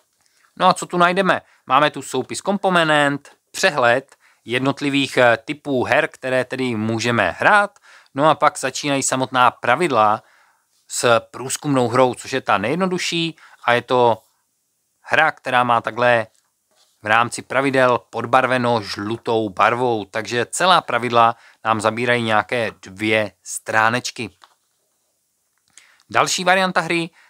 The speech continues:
hra o totem, ta už se nám navazuje v podstatě na ty původní pravidla a přidává něco dalšího a to už je podbarveno modře. Vidíme, že to je taková půl stránečka. No a nakonec tu máme ještě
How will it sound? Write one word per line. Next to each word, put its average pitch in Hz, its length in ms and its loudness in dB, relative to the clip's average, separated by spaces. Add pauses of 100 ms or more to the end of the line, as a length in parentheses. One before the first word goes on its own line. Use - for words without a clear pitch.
hra 123 280 2
o 107 140 -4
totem, 160 540 0 (260)
ta 123 120 -4
už 135 120 -2
se 147 100 0
nám 131 300 2
navazuje 135 420 0
v 120 60 -8
podstatě 127 680 -4 (300)
na 113 140 0
ty 120 200 -6
původní 120 480 -6
pravidla 175 400 2
a 139 200 -2
přidává 123 760 2 (120)
něco 107 260 -12
dalšího 147 640 0
a 113 60 -2
to 117 120 -10
už 113 140 -8
je 117 60 -6
podbarveno 107 720 -2 (120)
modře. 107 520 0 (300)
Vidíme, 156 280 -2
že 113 120 -4
to - 120 -6
je 113 340 2
taková 113 420 0
půl 98 260 -18
stránečka. 113 760 -2 (1160)
No 117 200 2
a 120 160 6
nakonec 127 760 -2
tu - 140 -10
máme 127 300 2
ještě 127 500 -2